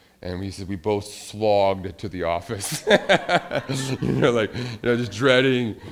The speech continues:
what's to come. And sure enough, she resumed her usual position. And then this counselor had, I think, was just a beautiful moment where God redeemed his imagination.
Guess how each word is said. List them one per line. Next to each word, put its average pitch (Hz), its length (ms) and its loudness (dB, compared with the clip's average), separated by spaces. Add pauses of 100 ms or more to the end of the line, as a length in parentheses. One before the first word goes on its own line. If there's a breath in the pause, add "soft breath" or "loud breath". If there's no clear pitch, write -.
(140)
what's 113 200 0
to 120 120 -2
come. 98 480 0 (640 soft breath)
And 117 280 0
sure 147 160 4
enough, 151 260 4
she - 140 -6
resumed 135 380 -2
her 139 80 -4
usual 123 220 -8
position. 107 580 -12 (1040 soft breath)
And 113 160 0
then 127 80 0
this 131 140 -4
counselor 107 580 -6
had, 92 140 -4
I 98 100 -4
think, 98 160 -4
was 95 140 -6
just 92 240 -10
a 87 40 -12
beautiful 104 520 -8
moment 80 480 -8
where 82 100 -12
God 90 300 -4
redeemed 90 500 -8
his 87 120 -10
imagination. 80 680 -12